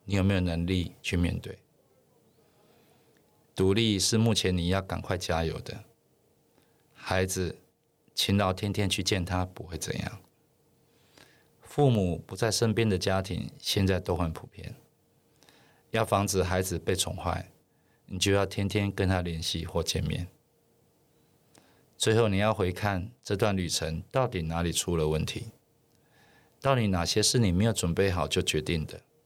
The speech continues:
包括这次的怀孕、离家与舍不得，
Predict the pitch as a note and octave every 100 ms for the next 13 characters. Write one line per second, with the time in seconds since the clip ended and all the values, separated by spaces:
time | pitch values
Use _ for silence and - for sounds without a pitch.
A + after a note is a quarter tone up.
0 | _ _ _ _ _ _ _ _ - F#2+
1 | F#2+ F#2 F2+ E2+ F#2 - E2+ E2+ F2 D#2+
2 | F2+ F2+ F2+ - _ _ _ - F#2 F2+
3 | G2+ F#2 F2+ A2 - - - D#2 - D2
4 | -